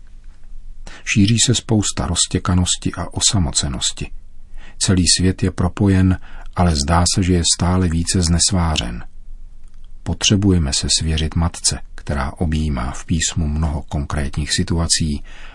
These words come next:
a je tam, kde je jí zapotřebí. Vydává se za příbuznou Alžbětou, pomůže novomanželům v Káni, povzbuzuje učedníky ve večeřadle. Maria je lékem na samotu a rozpad.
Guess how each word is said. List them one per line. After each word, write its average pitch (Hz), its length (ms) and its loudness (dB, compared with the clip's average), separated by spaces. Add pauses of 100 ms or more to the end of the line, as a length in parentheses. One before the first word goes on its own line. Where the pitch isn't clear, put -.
(180)
a 90 80 2
je 78 180 0
tam, 90 340 2
kde 85 160 2
je 87 120 4
jí 92 160 4
zapotřebí. 65 760 -2 (680)
Vydává 76 440 2
se 85 160 -2
za 80 100 0
příbuznou 78 640 -2
Alžbětou, 87 720 2 (460)
pomůže 80 440 2
novomanželům 80 800 2
v - 100 -8
Káni, 85 500 4 (480)
povzbuzuje 92 600 2
učedníky 90 680 2
ve 85 120 2
večeřadle. 67 640 -2 (800)
Maria 101 460 4
je 113 200 2
lékem 90 540 2
na 76 120 0 (140)
samotu 98 480 2
a 98 100 2
rozpad. - 440 -2